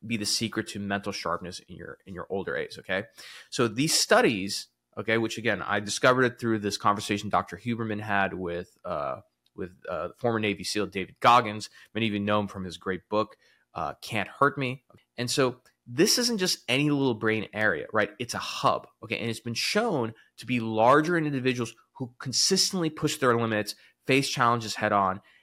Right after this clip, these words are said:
and, and force themselves to do things that they don't want, okay? So this brings us to a very critical distinction, okay? The difference between apathy and tenacity, okay? So in a world where motivation can sometimes be harder to muster, it turns out that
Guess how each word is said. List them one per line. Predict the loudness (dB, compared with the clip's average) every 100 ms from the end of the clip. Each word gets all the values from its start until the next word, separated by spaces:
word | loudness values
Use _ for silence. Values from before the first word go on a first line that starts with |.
| _
and, | -14 -8
and | -8 -8
force | -4 6 8 8 4
themselves | 0 2 2 2 -2
to |
do | -4 -4
things | -4 -8
that | -6
they | -4
don't | -2 -2 -2
want, | -4 -6
okay? | -4 -2 -2 -8 -4
So | 2
this | 4
brings | 4 0 0
us | -4 -2
to | 0
a | 2
very | 2 2
critical | 2 4 4 2
distinction, | -2 -4 -6 -6 -8
okay? | -2 -2 -4 -20 -10
The | -2
difference | 0 0 -2 -4
between | -6 -6 -8 _ _
apathy | 0 2 2 0 0 -4 -4
and | -4
tenacity, | 0 2 2 0 -4 -12 -20 _
okay? | -6 -6 -6 _
So | -4 -4 0
in | 0
a |
world | 0 0 4 8 8 4 0 -8 -20 0
where | 6 6
motivation | 6 4 4 4 2 0 -4
can | -4
sometimes | -2 -2 0 -2
be | 0 0
harder | 4 4 2
to | -2
muster, | 0 0 0 -4
it | -6 -10
turns | -4 -2 2
out | 0 0 -2
that | -2 -2